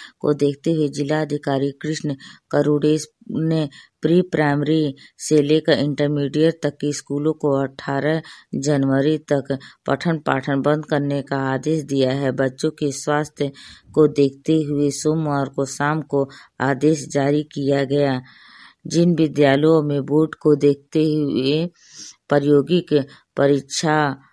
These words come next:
प्री बोर्ड परीक्षा संचालित है, वहाँ विद्यार्थियों को कक्षा में ही बैठाकर, अ, परीक्षा लेनी होगी। किसी भी दशा में उन्हें खुले में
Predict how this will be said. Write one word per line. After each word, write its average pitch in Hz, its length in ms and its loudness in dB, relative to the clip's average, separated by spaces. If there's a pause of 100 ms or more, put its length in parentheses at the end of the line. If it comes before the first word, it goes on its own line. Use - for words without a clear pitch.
(200)
प्री 147 160 0
बोर्ड 151 340 4 (1080)
परीक्षा 147 400 2
संचालित 151 760 2
है, 151 300 2
वहाँ 147 420 0
विद्यार्थियों 143 720 2
को 151 140 0
कक्षा 147 480 -2
में 147 140 0
ही 151 180 0
बैठाकर, 143 840 0
अ, 151 80 -4 (1120)
परीक्षा 147 440 2
लेनी 147 540 0 (280)
होगी। 151 360 2
किसी 160 460 -4
भी 151 200 -2
दशा 147 420 0
में 151 160 0
उन्हें 143 340 -2
खुले 151 480 0
में 147 320 -2